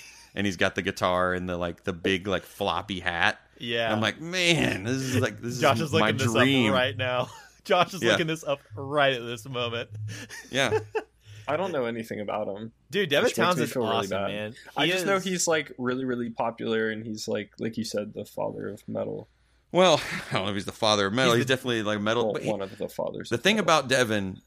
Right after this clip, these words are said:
Speaker 2: is that he's, like, he's this, he's, like, a smart guy's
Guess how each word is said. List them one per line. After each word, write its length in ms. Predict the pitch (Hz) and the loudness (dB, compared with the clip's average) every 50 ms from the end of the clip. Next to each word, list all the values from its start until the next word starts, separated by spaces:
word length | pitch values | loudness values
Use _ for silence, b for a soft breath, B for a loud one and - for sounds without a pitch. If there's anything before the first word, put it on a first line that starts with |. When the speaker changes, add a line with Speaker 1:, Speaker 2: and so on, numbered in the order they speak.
| _ - - | _ -6 -6
Speaker 2:
is 160 | 107 92 92 | -4 -4 -2
that 160 | 104 104 101 | -2 -2 -2
he's, 280 | - - 120 113 101 101 | -2 -4 -6 -6 -4 -2
like, 440 | 104 95 95 92 92 - - - _ _ _ _ _ _ _ _ _ _ _ _ _ _ _ | -2 -2 -2 -4 -6 -10 -16 -20 _ _ _ _ _ _ _ _ _ _ _ _ _ _ _
he's 280 | _ - 120 117 107 98 | _ -8 -6 -6 -6 -4
this, 260 | 107 104 - - - - | -6 -6 -6 -6 -10 -8
he's, 200 | 117 113 104 127 | -8 -4 -2 -2
like, 120 | 127 - | 0 0
a 60 | - | 0
smart 640 | - - - - - - 113 107 104 104 104 - - - | -2 -2 -4 -6 -4 -2 0 2 2 2 2 0 -4 -4
guy's 720 | 98 98 90 90 90 90 90 87 85 85 82 - - - | -4 -2 -2 0 0 0 0 -2 -4 -6 -10 -12 -16 -20